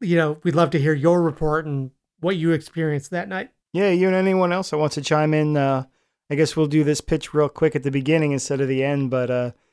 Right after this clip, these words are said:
Speaker 2: you know, let us know how that show was. Let us know what you thought. Yeah, that's awesome. I, I love that you've made it to that many shows. I love that you made it to Fenway, uh, and that it sounded great with, um, Michael instead of Andy on bass.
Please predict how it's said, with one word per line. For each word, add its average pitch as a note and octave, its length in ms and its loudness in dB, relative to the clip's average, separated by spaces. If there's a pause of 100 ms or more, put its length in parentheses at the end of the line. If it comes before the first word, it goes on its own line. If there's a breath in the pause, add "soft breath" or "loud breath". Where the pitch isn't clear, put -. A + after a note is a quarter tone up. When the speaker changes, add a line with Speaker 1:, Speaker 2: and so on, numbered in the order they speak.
(300)
Speaker 2:
you D3+ 80 -4
know, F3 120 2
let E3+ 160 4
us E3 120 -2
know F3 120 0
how E3 120 4
that E3+ 160 2
show E3+ 240 2
was. E3 240 0
Let C#3 140 2
us C3+ 160 -4
know C#3 100 0
what C#3 100 -4
you C3+ 80 -6
thought. C#3+ 380 0 (280)
Yeah, A3+ 200 6
that's C4 220 2
awesome. B3+ 260 2
I, E3 60 2
I E3 180 0
love F3 220 2
that F#3+ 100 2
you've E3 180 -2
made E3 220 4
it E3 100 -4
to D3 60 -4
that D#3+ 180 2
many D#3 200 0
shows. D#3 340 2
I D3 60 2
love D3 180 0
that D3+ 120 0
you C#3+ 60 -4
made D3 160 2
it C#3+ 100 -2
to B2+ 80 -8
Fenway, D3 640 0 (420)
uh, C3 360 2
and C#3+ 140 0
that C#3 160 0
it C3+ 100 -4
sounded C#3+ 340 0
great C#3+ 220 0
with, C#3 300 -4 (160)
um, B2 480 -4 (460)
Michael C#3 280 0
instead C3+ 300 0
of C3+ 100 -2
Andy C3+ 300 0
on A#2+ 200 -2
bass. C3 500 -4